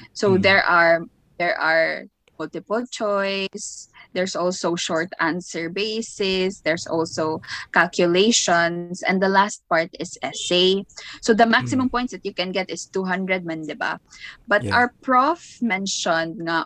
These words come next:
Speaker 1: only one hundred points ang perfect sa exam. So it's really up to you unsa ni mo ang diskarte para ma-get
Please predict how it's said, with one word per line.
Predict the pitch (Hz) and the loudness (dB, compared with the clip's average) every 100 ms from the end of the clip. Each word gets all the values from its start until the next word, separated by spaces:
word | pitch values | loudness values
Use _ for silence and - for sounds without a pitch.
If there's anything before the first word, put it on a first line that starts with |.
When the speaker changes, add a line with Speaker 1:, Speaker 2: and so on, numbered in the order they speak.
| - | 0
Speaker 1:
only | 277 339 | 2 2
one | 269 202 | 2 0
hundred | 190 170 190 - | -2 -4 -6 0
points | 220 247 - - - | 0 0 -6 -20 -10
ang | 175 175 - | -8 -8 -4
perfect | 175 190 156 - | -4 -2 -6 -6
sa | - - | -10 -8
exam. | 165 185 196 226 226 202 _ _ _ - | -8 0 4 4 2 -10 _ _ _ -2
So | 247 240 254 | 2 2 2
it's | - | -2
really | 370 339 | -2 0
up | - 226 - | 0 -2 -2
to | 202 | -6
you | 220 277 | -4 -4
unsa | 202 202 190 202 | -4 -4 -4 -4
ni | 202 | -6
mo | 208 175 | -6 -6
ang | 190 | -4
diskarte | 185 196 - 175 175 190 214 | -6 -8 -6 0 0 0 -2
para | 254 175 175 | 0 2 4
ma-get | 170 170 185 185 | 2 -2 0 -2